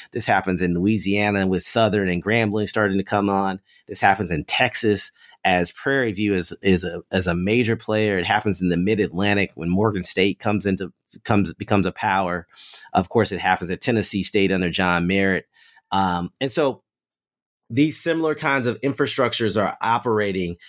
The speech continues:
that are shuttling, that, that segregation is working, uh,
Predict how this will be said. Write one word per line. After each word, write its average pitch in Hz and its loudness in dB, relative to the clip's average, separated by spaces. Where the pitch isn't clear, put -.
that 107 2
are 92 -2
shuttling, 113 0
that, 98 0
that - -4
segregation 117 0
is 101 0
working, 87 -2
uh, 107 0